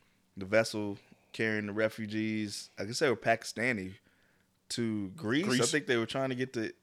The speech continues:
Speaker 1: Italy. They showed up at Greece or whatever, but the ship was overwhelmed. They drowned.
Speaker 2: Mm.
Speaker 1: They said they recovered, like, eighty bodies.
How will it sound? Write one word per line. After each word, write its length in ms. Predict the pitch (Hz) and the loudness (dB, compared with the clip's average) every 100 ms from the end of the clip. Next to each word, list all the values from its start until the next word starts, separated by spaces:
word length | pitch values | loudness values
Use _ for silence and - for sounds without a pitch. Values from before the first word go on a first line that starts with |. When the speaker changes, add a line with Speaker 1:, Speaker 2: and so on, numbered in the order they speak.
| _ | _
Speaker 1:
Italy. 580 | 131 131 107 107 104 107 - - - _ _ - | 0 2 0 0 -2 -6 -10 -20 -20 _ _ -12
They 260 | 80 95 | -4 -2
showed 340 | 98 - 113 113 | 0 0 2 2
up 120 | 101 | 0
at 120 | 98 | -4
Greece 320 | 107 113 107 | -2 -2 -2
or 60 | 104 | -2
whatever, 320 | 104 107 104 | 2 2 2
but 300 | 101 101 95 | 0 0 0
the 60 | - | -4
ship 300 | - 110 - | -2 -2 -4
was 140 | 98 | -2
overwhelmed. 720 | 101 98 92 98 98 95 95 92 | -2 -2 -4 -4 -4 -2 -4 -6
They 100 | 90 | -6
drowned. 600 | 92 95 95 92 92 90 - - _ | -4 -2 -2 -2 -4 -6 -14 -20 _
Speaker 2:
Mm. 340 | 104 92 85 - | -6 -6 -6 -6
Speaker 1:
They 120 | 104 | -2
said 200 | 196 262 | 0 2
they 140 | 180 | 2
recovered, 580 | 131 110 107 160 175 110 | 2 0 0 2 2 0
like, 360 | 101 95 92 - _ _ | 2 2 0 -6 _ _
eighty 280 | 110 123 123 | -2 0 0
bodies. 760 | 113 107 104 101 101 98 - | 2 4 4 2 -2 -6 -10